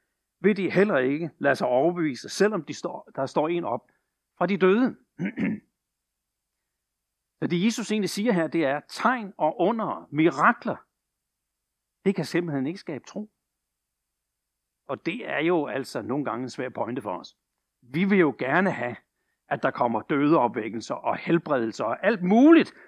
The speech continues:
så mennesker kan komme til tro. Jesus siger faktisk, det er ikke det, der skaber troen. Det, det kan, det kan være en øjenåbner, det kan være et eller andet med, folk får øje på, at Gud er der. Men det er ikke det, der skaber tro. Beviser,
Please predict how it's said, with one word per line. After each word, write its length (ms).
så 160
mennesker 480
kan 120
komme 260
til 100
tro. 340
Jesus 320
siger 180
faktisk, 420
det 80
er 40
ikke 100
det, 120
der 60
skaber 280
troen. 340
Det, 240
det 120
kan, 160
det 100
kan 140
være 100
en 60
øjenåbner, 640
det 160
kan 120
være 280
et 60
eller 160
andet 120
med, 80
folk 260
får 80
øje 340
på, 300
at 200
Gud 160
er 220
der. 120
Men 200
det 160
er 40
ikke 360
det, 280
der 80
skaber 440
tro. 200
Beviser, 720